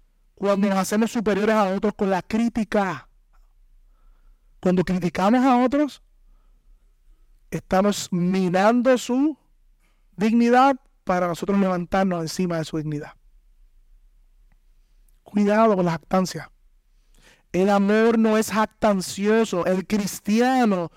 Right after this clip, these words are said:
no es jactancioso. Examínate ahí delante de tu Dios y mira y pide a Dios, "Si hay camino de perversidad, Dios mío, en mí,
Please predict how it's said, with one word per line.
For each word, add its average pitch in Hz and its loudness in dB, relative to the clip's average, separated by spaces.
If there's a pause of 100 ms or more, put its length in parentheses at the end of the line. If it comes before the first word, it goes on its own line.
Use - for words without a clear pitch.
(220)
no 214 0
es 233 -2
jactancioso. 202 -2
Examínate 202 -2 (220)
ahí 196 0
delante 240 2
de 226 4
tu 202 -2
Dios 202 -2
y 196 -2
mira 240 2 (160)
y 196 -4
pide 269 0
a 247 2
Dios, 214 0 (380)
"Si - -6
hay 202 2
camino 226 2
de 214 2
perversidad, 180 -2
Dios 165 -6
mío, 175 -2
en 165 -4
mí, 156 -4